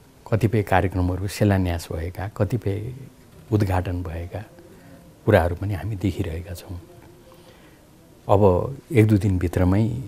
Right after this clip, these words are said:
मेलम्चीको पानी पनि झर्दैछ। हामीले भनिसकेका छौँ, काठमाडौँको सडक धुने मेलम्चीको पानीबाट किसुनजीको इच्छा थियो,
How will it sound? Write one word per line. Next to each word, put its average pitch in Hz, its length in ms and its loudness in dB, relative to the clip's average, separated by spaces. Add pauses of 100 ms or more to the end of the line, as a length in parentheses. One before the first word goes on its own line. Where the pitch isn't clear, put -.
(400)
मेलम्चीको 101 520 4
पानी 90 300 -4
पनि 107 200 -4
झर्दैछ। 87 500 -4 (1900)
हामीले 107 240 6
भनिसकेका 95 640 2
छौँ, 98 220 -6 (400)
काठमाडौँको 120 840 2
सडक 120 340 2
धुने 95 500 -2 (180)
मेलम्चीको 95 560 0
पानीबाट 87 580 -10 (1080)
किसुनजीको 110 540 2
इच्छा 90 300 -6
थियो, 104 260 -12